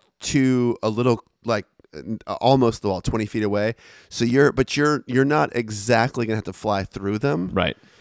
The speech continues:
Speaker 1: You, you can go, you can go right past them and get into the castle area.
Speaker 2: Uh, I think I'm gonna start heading that way, and on my way, I'm going to pew pew them again,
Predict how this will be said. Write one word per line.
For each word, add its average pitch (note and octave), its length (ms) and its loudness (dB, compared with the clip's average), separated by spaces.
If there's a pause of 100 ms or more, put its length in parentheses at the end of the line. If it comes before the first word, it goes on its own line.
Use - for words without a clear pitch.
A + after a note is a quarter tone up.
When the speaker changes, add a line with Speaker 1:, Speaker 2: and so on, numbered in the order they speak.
(180)
Speaker 1:
You, B2 280 -2
you B2 120 4
can A#2 160 -2
go, G#2 320 2
you A#2+ 100 -4
can A#2 120 -6
go G#2 180 2
right G2+ 300 -2
past G#2 340 -2
them F#2 160 -4
and F2+ 100 -4
get F2+ 200 -4
into G2 220 -2
the F2+ 160 -6
castle F#2 400 -6
area. D#2+ 420 -8 (180)
Speaker 2:
Uh, F2+ 420 6 (220)
I F#2+ 180 4
think A2+ 380 2 (1120)
I'm G2 120 0
gonna F#2+ 200 2
start F#2 360 0
heading F#2 240 2
that E2+ 180 0
way, F2 240 0
and C2 140 -4
on D#2+ 180 -2
my D#2+ 140 -4
way, D#2+ 260 -4
I'm D#2+ 160 -8
going D2+ 180 -6
to E2 60 -6
pew D#2+ 220 -8
pew D#2 260 -10
them D2+ 160 -10
again, D#2+ 380 -12